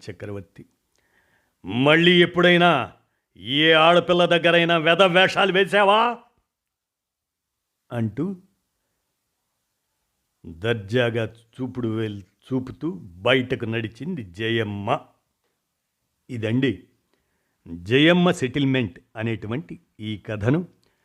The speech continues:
వాణిశ్రీ రచించి అందజేయగా, మీ కానమోకు కథావచనం, మోహనవచనం, సమకాలీన కథా సందేశం శీర్షికన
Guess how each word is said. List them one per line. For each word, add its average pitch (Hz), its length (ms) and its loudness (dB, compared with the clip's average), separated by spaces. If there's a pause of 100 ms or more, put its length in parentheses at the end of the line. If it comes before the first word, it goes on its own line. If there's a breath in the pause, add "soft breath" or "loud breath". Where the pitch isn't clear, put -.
(280)
వాణిశ్రీ 139 840 0
రచించి 117 500 -10
అందజేయగా, 110 720 -4 (1600)
మీ 120 420 2 (240)
కానమోకు 214 600 2
కథావచనం, 135 1000 -2
మోహనవచనం, 139 800 2
సమకాలీన 151 760 2
కథా 127 320 0
సందేశం 117 580 0
శీర్షికన 117 640 -10